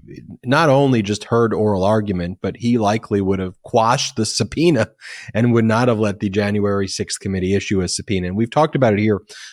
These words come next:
on the Midas Touch Network. Twenty-eight U S Code Section four fifty-five, disqualification of justices and judge,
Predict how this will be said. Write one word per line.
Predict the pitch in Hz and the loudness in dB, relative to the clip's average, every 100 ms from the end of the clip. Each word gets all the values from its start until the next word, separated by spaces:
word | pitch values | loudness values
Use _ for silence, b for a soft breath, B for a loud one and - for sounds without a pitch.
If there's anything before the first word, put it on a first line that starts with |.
| - | -4
on | 107 | 0
the | |
Midas | 104 107 110 101 | 2 2 0 -2
Touch | - 95 110 | -2 -4 0
Network. | 135 95 101 104 _ | 2 2 -2 -4 _
Twenty-eight | - 120 127 113 117 | -2 2 4 4 2
U | 107 110 117 | 2 2 2
S | 113 | 0
Code | - 95 101 101 | -4 -2 -2 -2
Section | 104 101 - 101 | -2 -2 -4 -6
four | - 98 110 | -4 -2 0
fifty-five, | - 113 - 110 - 73 110 _ B B B - | 0 -2 -2 -4 -4 -8 -10 _ B B B -4
disqualification | 107 - 110 110 117 - - 104 104 104 | -4 2 2 4 2 -2 -2 0 0 -2
of | 98 85 | -2 -2
justices | 95 95 - 101 - 98 | -2 -2 -2 -4 -2 -2
and | 98 90 | -2 -4
judge, | 76 82 98 120 | -4 -4 -4 -8